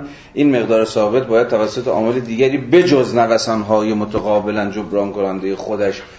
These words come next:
تعیین شده باشد. درد این بابا رو فقط تو این پاراگراف بفهمید کافیه. می‌خواد بگه آقا با عرضه و تقاضا و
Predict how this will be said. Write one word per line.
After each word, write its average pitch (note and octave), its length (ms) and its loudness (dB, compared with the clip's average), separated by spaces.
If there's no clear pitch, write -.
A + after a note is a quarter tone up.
تعیین G2+ 320 -2
شده F#2 280 -4
باشد. E2+ 420 -4
درد A#2 320 0
این A#2+ 140 -2
بابا G2+ 200 0
رو A2+ 80 0
فقط F#2 260 -2
تو F2+ 60 -16
این F#2+ 100 -6
پاراگراف F#2 320 -2
بفهمید F#2 420 -8
کافیه. G#2 420 -6
می‌خواد G2 260 -10
بگه G#2 200 -4
آقا G2 260 0
با E2 240 0
عرضه F#2+ 260 0
و F#2 60 -4
تقاضا F2 580 -4
و F#2 120 -4